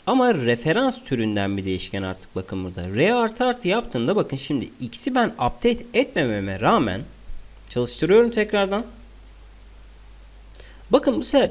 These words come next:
x'i altı yapıyor arkadaşlar. Yani ben burada bu örneği gösterirken aslında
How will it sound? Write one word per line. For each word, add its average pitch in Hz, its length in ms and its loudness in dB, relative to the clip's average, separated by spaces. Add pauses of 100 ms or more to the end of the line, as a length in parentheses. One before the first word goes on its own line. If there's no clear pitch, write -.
(140)
x'i 190 500 0 (520)
altı 180 640 4 (280)
yapıyor 127 680 2 (440)
arkadaşlar. 135 1200 -2 (600)
Yani 202 320 0 (420)
ben 175 260 0
burada 226 220 0
bu 214 60 4
örneği 208 280 2
gösterirken 196 600 0
aslında 110 580 -2